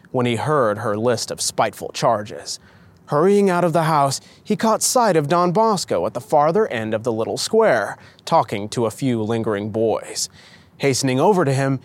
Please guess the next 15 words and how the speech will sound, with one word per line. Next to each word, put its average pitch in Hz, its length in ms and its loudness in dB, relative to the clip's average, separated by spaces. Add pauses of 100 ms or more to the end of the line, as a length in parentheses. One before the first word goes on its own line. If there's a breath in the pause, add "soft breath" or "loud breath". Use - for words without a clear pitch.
(140 soft breath)
he 202 120 0
said 214 320 2
to 196 80 2
him 185 240 2
in 165 80 2
an 143 100 0
angry 185 420 2
tone, 165 360 2 (240 loud breath)
"Don't 269 280 4
you 247 120 4
come 233 260 4
here 202 220 6
again 151 420 2
next 123 220 -2
Sunday, 143 440 2